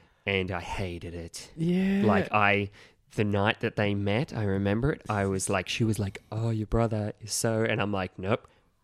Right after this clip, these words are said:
Speaker 1: I don't care." Like,
Speaker 2: <laughs>
Speaker 1: fuck. Like,
Speaker 2: Yeah, no, you can swear. You
Speaker 1: I
Speaker 2: can
Speaker 1: was
Speaker 2: swear.
Speaker 1: like, I was like, "You seriously? If you consider me a friend at all, and we're best friends?"
Speaker 2: Mm.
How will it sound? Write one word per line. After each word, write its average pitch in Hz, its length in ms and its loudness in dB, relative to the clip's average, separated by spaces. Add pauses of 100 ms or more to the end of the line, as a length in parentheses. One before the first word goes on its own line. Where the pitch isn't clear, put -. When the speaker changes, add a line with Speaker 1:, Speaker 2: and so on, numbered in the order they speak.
(240)
Speaker 1:
I 104 120 2
don't 127 180 2
care." 139 380 2
Like, 104 160 -2 (220)
Speaker 2:
<laughs> - 200 -20
Speaker 1:
fuck. 104 200 -4 (500)
Like, 208 140 2
Speaker 2:
Yeah, 233 60 6
no, 247 100 4
you 165 100 0
can 170 200 -2
swear. - 320 -4
You - 120 -6
Speaker 1:
I 131 80 6
Speaker 2:
can 143 80 8
Speaker 1:
was 151 100 6
Speaker 2:
swear. 135 100 4
Speaker 1:
like, 120 320 4
I 117 120 6
was 117 160 0
like, 113 240 0
"You 107 180 -2
seriously? 123 1000 0 (220)
If - 300 -2
you 117 200 4
consider 120 480 4
me 113 200 2
a 104 40 0
friend 110 400 2
at 104 120 2
all, 110 360 0
and 98 160 -6
we're 95 140 -2
best 90 400 -6
friends?" 147 460 0
Speaker 2:
Mm. 107 640 2